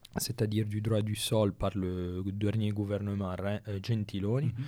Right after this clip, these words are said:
Speaker 1: euh, parti démocrate. C'était le cadeau empoisonné <laughs> qu'il voulait laisser aux Italiens avant de partir. Donc, euh, vu que ça reste un régime de droit du sang,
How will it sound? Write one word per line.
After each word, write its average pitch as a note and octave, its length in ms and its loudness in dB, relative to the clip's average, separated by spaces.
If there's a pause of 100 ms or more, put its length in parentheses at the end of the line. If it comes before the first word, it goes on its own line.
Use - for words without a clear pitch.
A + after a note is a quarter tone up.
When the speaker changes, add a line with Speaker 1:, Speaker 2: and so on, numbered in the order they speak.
(540)
Speaker 1:
euh, F2+ 280 -2
parti - 320 -6
démocrate. F#2+ 640 -2 (500)
C'était G#2+ 400 -2
le A2 140 6
cadeau A#2 280 2
empoisonné G#2+ 580 2
<laughs> G#2+ 220 0
qu'il G2+ 160 -2
voulait G2+ 260 0
laisser G2+ 340 -2
aux G#2 60 4
Italiens G#2 560 0
avant F#2+ 160 0
de F#2+ 160 -2
partir. - 540 -2 (440)
Donc, A#2+ 300 6
euh, A#2 160 8
vu A2+ 200 2
que A#2+ 120 0
ça A2 280 2
reste G#2 340 2
un G#2 160 2
régime G#2+ 400 4
de G2+ 140 2
droit G#2 200 4
du G2 160 -2
sang, C3+ 420 -2